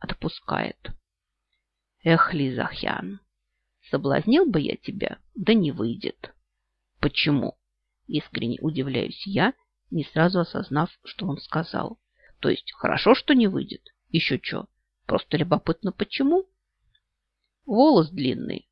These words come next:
вздыхает он. "Верная жена волос растит,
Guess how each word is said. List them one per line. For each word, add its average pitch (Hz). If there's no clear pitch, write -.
вздыхает 156
он. 165
"Верная 262
жена 220
волос 160
растит, -